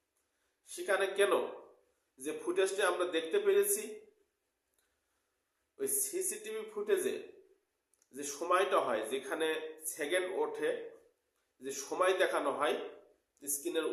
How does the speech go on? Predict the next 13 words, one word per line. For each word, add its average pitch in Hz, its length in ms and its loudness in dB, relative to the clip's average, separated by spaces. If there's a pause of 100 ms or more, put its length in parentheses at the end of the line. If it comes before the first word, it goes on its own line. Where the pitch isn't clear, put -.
উপরে, 175 280 -2 (1600)
সে 185 120 -6 (180)
সময়ের 190 380 6 (140)
জায়গাটা 175 460 4 (1800)
অস্পষ্ট, 160 640 4 (180)
কোনোভাবেই 170 580 4 (400)
বোঝা 151 280 4
যাচ্ছে 120 300 2
না, 95 60 -4 (140)
যেটা 147 180 0 (160)
স্পষ্টভাবে 180 640 2 (100)
বোঝা 123 260 0
যাওয়ার 120 220 4